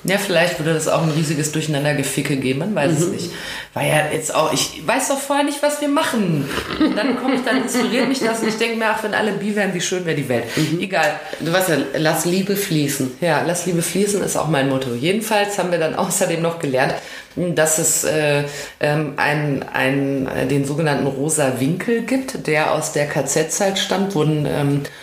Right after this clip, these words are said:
Speaker 1: homosexuelle Männer mit gekennzeichnet und wurde lange noch weiterhin als Zeichen getragen.
Speaker 2: Mhm.
Speaker 1: Korrekt.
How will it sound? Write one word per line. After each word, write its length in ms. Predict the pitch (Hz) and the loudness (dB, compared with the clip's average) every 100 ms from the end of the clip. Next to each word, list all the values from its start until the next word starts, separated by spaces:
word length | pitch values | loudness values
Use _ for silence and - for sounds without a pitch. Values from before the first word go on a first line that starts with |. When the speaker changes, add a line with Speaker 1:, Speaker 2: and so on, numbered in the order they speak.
| - - - - | -20 -20 -14 -4
Speaker 1:
homosexuelle 720 | 180 185 160 160 - - 156 | 0 2 2 2 0 2 2
Männer 300 | 143 147 165 | 2 2 2
mit 180 | 180 - | 0 0
gekennzeichnet 880 | 185 - 190 190 - 190 196 214 214 | -2 0 0 2 2 2 0 -2 0
und 240 | 165 143 | -2 0
wurde 180 | 160 160 | 0 2
lange 280 | 147 156 165 | 2 2 2
noch 220 | 151 127 | 0 0
weiterhin 380 | 135 135 160 143 | 0 2 0 0
als 260 | 127 - | -2 -2
Zeichen 460 | - 127 143 - 156 | 0 2 2 2 0
getragen. 1200 | 143 - - 127 117 107 113 165 262 131 113 123 | 0 -2 -4 -4 -4 -4 0 2 2 2 0 -2
Speaker 2:
Mhm. 40 | 196 | -2
Speaker 1:
Korrekt. 500 | 247 131 156 - | -2 0 0 0